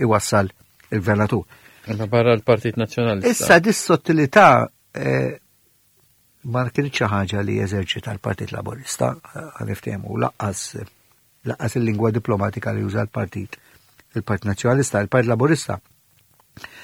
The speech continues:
Speaker 1: Eh, naħseb jien li uża, eh, tattika li, eh, kif l-Ingliżi jgħidu, played straight into,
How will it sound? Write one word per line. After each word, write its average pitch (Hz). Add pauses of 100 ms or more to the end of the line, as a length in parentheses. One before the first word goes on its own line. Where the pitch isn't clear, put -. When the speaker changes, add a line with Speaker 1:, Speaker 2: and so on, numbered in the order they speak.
(320)
Speaker 1:
Eh, 143
naħseb 143
jien 131
li 165
uża, 117 (280)
eh, 117 (540)
tattika 180
li, 170 (1040)
eh, 143 (1500)
kif 135
l-Ingliżi 151
jgħidu, 139
played 135
straight 147
into, 127